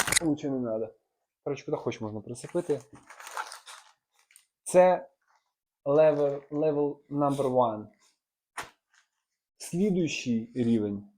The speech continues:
Я оцю лампочку обожнюю. Цей світлячок, я не знаю, як він називається. Тобто тут є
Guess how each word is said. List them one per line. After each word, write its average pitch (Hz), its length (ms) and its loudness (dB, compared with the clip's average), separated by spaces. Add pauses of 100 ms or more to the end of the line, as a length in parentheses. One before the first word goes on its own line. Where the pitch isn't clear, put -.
(320)
Я 139 460 4 (1080)
оцю 131 420 -6
лампочку 135 500 -4
обожнюю. 110 680 -6 (260)
Цей 113 140 -10
світлячок, 113 500 -10
я 113 60 -12
не 107 60 -12
знаю, 107 120 -12
як 101 80 -18
він 104 80 -14
називається. 101 500 -10 (680)
Тобто 120 200 -2
тут 147 240 -8
є 123 180 -2